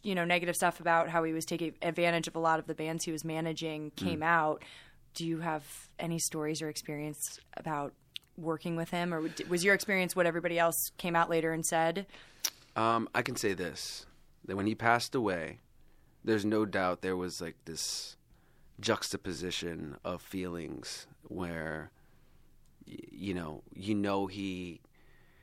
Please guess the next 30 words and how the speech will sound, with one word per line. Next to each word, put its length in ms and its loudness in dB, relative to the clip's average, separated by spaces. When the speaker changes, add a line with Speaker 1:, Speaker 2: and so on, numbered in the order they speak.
Speaker 2:
I 80 2
think 160 -2
he 80 0
was 120 2
overambitious, 880 0
and 120 -8
sometimes 460 -2
I 80 -2
felt 180 -4
like 140 -6
his, 200 -10
I 120 -2
felt 180 -4
like 140 -6
his 100 -6
overambition 640 -6
sort 280 -6
of 140 -8
forced 360 -6
him 180 -6
into 240 -6
situations 640 -6
that 100 -8
he 80 -10
didn't 240 -4
even 180 -6
know 140 -6
he 140 -10
was 180 -6
gonna, 180 -10